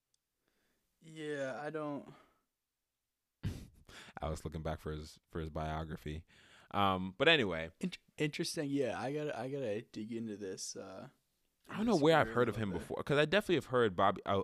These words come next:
Speaker 2: of him before, and I, I keep wanting to say it's something with Baldy James, but maybe that's,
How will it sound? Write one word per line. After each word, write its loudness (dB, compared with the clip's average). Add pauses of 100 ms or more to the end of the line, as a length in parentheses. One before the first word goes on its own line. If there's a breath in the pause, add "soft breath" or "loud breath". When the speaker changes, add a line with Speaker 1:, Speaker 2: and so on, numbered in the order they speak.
Speaker 2:
of 0
him -2
before, -2 (440 soft breath)
and 4
I, 4
I 2
keep -4
wanting 0
to -4
say 4
it's 0
something -2
with -2
Baldy 4
James, -2
but 2
maybe 0
that's, 0